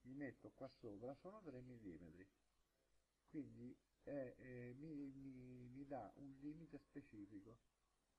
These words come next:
eh, di uno spessore. Quindi se mettiamo conto, io, vabbè, adesso questo qui è, vedete, la forma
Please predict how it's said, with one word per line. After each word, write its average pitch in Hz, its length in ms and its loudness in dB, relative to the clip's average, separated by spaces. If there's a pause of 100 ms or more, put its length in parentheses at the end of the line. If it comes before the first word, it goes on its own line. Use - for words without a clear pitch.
(340)
eh, 113 580 0
di 135 100 2
uno 120 240 4
spessore. - 600 -14 (540)
Quindi 104 420 8 (180)
se 117 540 2
mettiamo 143 460 0
conto, 101 640 -2 (240)
io, 123 280 0
vabbè, 107 360 -6
adesso 113 380 -6
questo 107 360 -10
qui 127 100 0
è, 101 640 -2
vedete, 104 340 -6
la 98 140 -4
forma 101 440 -2